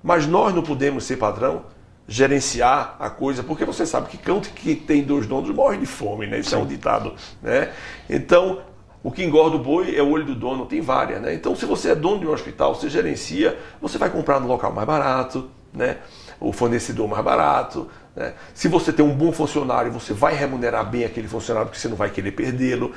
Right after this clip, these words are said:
Speaker 1: porque ele faz parte da engrenagem para que o sistema funcione bem, né? Isso no Estado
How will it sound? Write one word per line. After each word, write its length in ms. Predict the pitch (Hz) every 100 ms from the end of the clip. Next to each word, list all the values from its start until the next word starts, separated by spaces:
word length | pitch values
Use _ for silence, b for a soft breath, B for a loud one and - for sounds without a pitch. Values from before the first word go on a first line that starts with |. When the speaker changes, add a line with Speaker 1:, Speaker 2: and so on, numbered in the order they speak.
| B -
Speaker 1:
porque 240 | 120 -
ele 100 | 123
faz 240 | - -
parte 380 | - 139 143 -
da 140 | 127 120
engrenagem 600 | 113 113 113 123 110 113 B B -
para 140 | 123
que 80 | 120
o 20 |
sistema 460 | - 120 - 120 117
funcione 480 | 120 101 110 113 147
bem, 480 | 151 135 131 123 - - -
né? 140 | 113 - B -
Isso 240 | - -
no 80 | 339
Estado 420 | - - - -